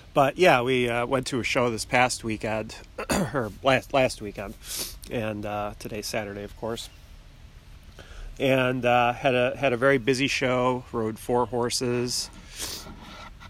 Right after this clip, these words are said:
uh, three horses that I was showing for the first time, and another horse that I was showing, uh, in the F E I ring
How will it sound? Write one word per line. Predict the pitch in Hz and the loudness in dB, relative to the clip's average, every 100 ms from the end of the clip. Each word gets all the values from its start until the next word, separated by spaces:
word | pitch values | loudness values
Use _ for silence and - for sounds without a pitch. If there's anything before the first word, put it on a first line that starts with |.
| - - - - - - - - - | -20 -20 -20 -20 -20 -20 -18 -12 -2
uh, | 117 110 | 0 0
three | - 143 | 0 0
horses | 123 120 - | 2 0 -2
that | 117 | -4
I | |
was | 117 | -4
showing | - 117 113 | -2 -2 -2
for | - | -4
the | 110 | -8
first | - 110 101 | -4 -4 -4
time, | - 123 127 120 120 | 2 4 4 2 0
and | 113 104 104 - - - | -4 -6 -10 -16 -18 -10
another | - 117 113 | -2 0 0
horse | 113 110 - | 0 -2 -2
that | 110 | -4
I | 104 | -4
was | 104 | -4
showing, | - 110 110 107 107 - - - - - - - - | -4 -2 -2 -2 -4 -10 -18 -18 -18 -18 -18 -16 -10
uh, | 107 104 101 | -8 -6 -6
in | 123 113 | -4 -2
the | 110 | 0
F | 107 - | -2 0
E | 117 | 2
I | 127 | 4
ring | 131 113 110 107 | 4 0 -2 -4